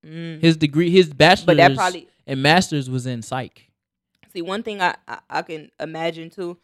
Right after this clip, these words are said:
Speaker 1: that we all live this life and it's more so a journey. So, you know, even if you, that's why I don't take back going to school,
Speaker 2: Oh,
Speaker 1: 'cause I know
Speaker 2: nah.
Speaker 1: it's part of my journey.
Speaker 2: Yeah.
Speaker 1: But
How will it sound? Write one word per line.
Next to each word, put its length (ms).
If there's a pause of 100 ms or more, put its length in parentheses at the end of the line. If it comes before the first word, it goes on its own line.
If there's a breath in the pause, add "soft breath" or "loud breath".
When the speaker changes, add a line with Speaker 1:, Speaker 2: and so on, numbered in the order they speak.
(400)
Speaker 1:
that 220
we 160
all 140
live 200
this 160
life 280
and 100
it's 180
more 260
so 280
a 180
journey. 460 (340)
So, 360
you 120
know, 240
even 300
if 140
you, 320 (380)
that's 220
why 140
I 40
don't 240 (380)
take 280
back 220
going 200
to 60
school, 420
Speaker 2:
Oh, 60
Speaker 1:
'cause 100
I 120
know 80
Speaker 2:
nah. 60
Speaker 1:
it's 100
part 180
of 60
my 120
journey. 400 (120)
Speaker 2:
Yeah. 240
Speaker 1:
But 360